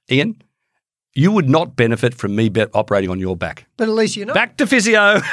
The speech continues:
Speaker 1: <laughs> back to all those other things, out of here. By contrast, an orthopaedic guy in a particular thing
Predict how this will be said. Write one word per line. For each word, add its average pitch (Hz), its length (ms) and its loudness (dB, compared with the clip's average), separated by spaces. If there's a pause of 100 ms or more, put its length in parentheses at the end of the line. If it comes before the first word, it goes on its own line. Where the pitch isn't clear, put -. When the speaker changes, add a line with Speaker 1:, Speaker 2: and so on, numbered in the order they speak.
(140)
Speaker 1:
<laughs> - 260 -12
back 202 240 -2
to 190 100 0
all 202 160 -12
those - 220 -2
other 190 220 -6
things, 202 460 -8
out 165 180 0
of 139 60 -4
here. 92 240 -10 (920)
By 120 140 2
contrast, 170 540 -2
an 127 60 -2
orthopaedic 156 420 0
guy 123 420 -2 (280)
in 113 80 -6
a 107 40 -6
particular 127 320 -4
thing 175 480 -2